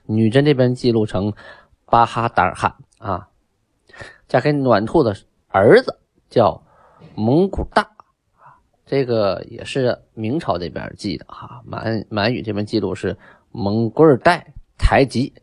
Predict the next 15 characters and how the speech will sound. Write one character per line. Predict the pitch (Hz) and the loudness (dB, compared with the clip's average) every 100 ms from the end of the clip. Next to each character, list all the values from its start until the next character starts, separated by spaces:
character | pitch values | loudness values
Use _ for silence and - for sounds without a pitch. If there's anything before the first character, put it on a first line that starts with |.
| _ _ - | _ _ -16
啊， | 101 92 | -16 -14
台 | - 107 135 | -8 -2 -2
吉 | 147 104 147 | -2 -4 0
的 | 151 95 104 | 0 0 -6
是， | - 104 90 82 - - - - - - | -6 -4 -2 -4 -10 -20 -20 -20 -18 -4
呃， | 98 98 | -2 -2
是 | - | -2
一 | 117 | -4
个 | 107 _ _ - | -4 _ _ 0
官 | 180 190 185 | 4 4 2
职 | - 101 | -4 -4
的 | 95 | -4
名 | 80 110 | -4 -6
称 | 117 139 147 | -6 -4 -2
吧， | 107 | -4